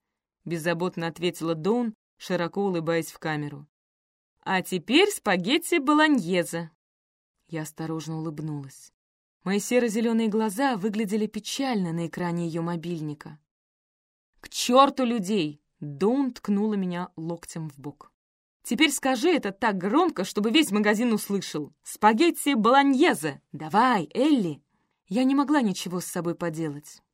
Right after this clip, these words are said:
Покачав головой, и широко улыбнулась и воскликнула: «Спагетти болоньезе!» И на этот раз улыбка, которая сияла на дисплее, была настоящей.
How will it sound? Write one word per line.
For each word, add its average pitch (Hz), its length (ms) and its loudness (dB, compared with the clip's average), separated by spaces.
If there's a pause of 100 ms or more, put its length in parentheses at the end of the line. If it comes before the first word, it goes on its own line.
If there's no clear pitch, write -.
Покачав 180 420 -2
головой, 180 460 0
и 233 180 -10
широко 185 440 -4
улыбнулась 202 580 -2
и 202 40 -2
воскликнула: 175 760 -8 (600)
«Спагетти 294 920 4
болоньезе!» 196 1000 2 (580)
И 180 80 -2
на 185 200 2
этот 175 220 -4
раз 302 280 2
улыбка, 233 440 2
которая 185 380 -2
сияла 202 480 2
на 180 120 0
дисплее, 254 640 0 (220)
была 190 280 0
настоящей. 165 840 -4